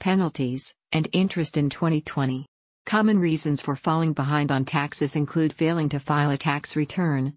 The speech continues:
under withholding, and failing to make estimated tax payments. Regardless of the reason for your delinquency, Long Island Tax Solutions can help you resolve your issues with the I R S. Its tax professionals can help you file back taxes and ensure your returns stand up to the I R S heightened scrutiny.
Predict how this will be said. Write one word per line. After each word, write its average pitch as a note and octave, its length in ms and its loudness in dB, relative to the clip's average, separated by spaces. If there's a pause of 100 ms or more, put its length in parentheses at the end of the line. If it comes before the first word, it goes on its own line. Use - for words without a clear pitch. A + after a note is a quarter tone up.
(180)
under F#3 240 2
withholding, C#3 600 -2 (200)
and E3 160 0
failing E3 360 -2
to D#3 100 0
make D3+ 260 0
estimated D3 640 0
tax C#3 300 -4
payments. C3 600 0 (380)
Regardless F#3 640 0
of D3 80 0
the D#3 80 0
reason D3+ 400 0
for D#3 120 -2
your C#3+ 140 0
delinquency, C#3+ 920 0 (180)
Long D#3+ 280 2
Island D#3+ 400 2
Tax D3 300 -2
Solutions D3 640 0
can D#3+ 140 -2
help F3+ 320 -2
you D#3+ 100 2
resolve D#3 440 0
your C3+ 140 2
issues C#3+ 380 0
with C#3+ 120 -4
the C#3+ 140 -2
I D3+ 180 0
R C#3+ 180 2
S. B2+ 380 -6
Its F#3+ 200 0
tax F#3 360 -2
professionals D#3+ 720 -2
can D#3+ 160 -2
help F3+ 280 -2
you D#3+ 120 0
file D3+ 320 0
back C#3 280 0
taxes D3+ 540 -2
and C#3+ 100 2
ensure D3+ 300 0
your D3+ 160 0
returns D3+ 540 -2
stand D#3+ 340 0
up C#3 140 -2
to - 100 -6
the C#3+ 160 0
I D3+ 240 0
R C#3+ 180 2
S D3 200 0
heightened D3 400 0
scrutiny. C3 640 -2